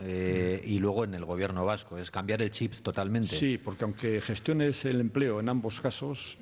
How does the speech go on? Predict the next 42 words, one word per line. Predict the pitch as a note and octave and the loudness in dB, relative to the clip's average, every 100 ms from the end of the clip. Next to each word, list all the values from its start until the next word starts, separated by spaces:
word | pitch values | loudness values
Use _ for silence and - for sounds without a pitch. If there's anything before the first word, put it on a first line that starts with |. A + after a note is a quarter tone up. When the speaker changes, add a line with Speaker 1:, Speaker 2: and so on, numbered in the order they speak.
| D#3+ | -8
Speaker 2:
eh, | G2 F#2 F#2+ G2 | -6 -4 -4 -4
cómo | - B2+ | 2 2
se | A#2 B2 | 2 -2
gestione, | A#2 G#2+ C3 A2 | -2 0 0 0
cuáles | A#2+ A#2 | 0 0
son | B2 A2 | 0 -2
las | - | -2
competencias | G#2+ G#2+ A#2+ G#2+ G#2 | -4 -2 0 0 -2
en | A2+ | -2
el | G#2 | -2
ayuntamiento | G2+ G2+ G2+ A2+ A2+ | 0 0 0 0 0
y | |
en | A2 | 0
el | |
gobierno | G#2+ A2 A#2 | 0 0 0
vasco | A#2 A#2+ | -2 0
no | G#2+ A2 | 0 0
tienen | G#2+ F#2 | 0 0
nada | F#2 - | -2 -2
que | F#2 | -2
ver. | G2+ F2 | -2 -2
Y | F#2 | -2
Speaker 1:
Claro. | F#2+ | 0
Speaker 2:
luego | A2 G2+ | 0 0
la | G2 | -2
cercanía | - F#2 G#2+ A2 A#2+ | -4 -6 -2 0 2
y | G#2 | 0
la | G2+ | -2
distancia | G#2 - B2 A2 F#2+ | -4 -2 -4 -2 -2
de | G#2 | -2
una | G#2+ | -2
institución | - G#2 G#2 G#2 | -4 -8 -6 -2
y | G2+ | 0
de | G#2+ | 0
otra | A2 A2+ G#2+ G#2+ | 0 -2 -2 -2
es, | G2 F#2+ - | -4 -6 -6
es, | G2 - - | -8 -8 -4
es | |
muy | G#2 F#2+ | -2 0
diferente, | F#2 F2+ F2+ - | -2 -4 -6 -2
muy | A2 C3 | 0 0
diferente. | F#2 E2+ E2 | -2 -8 -10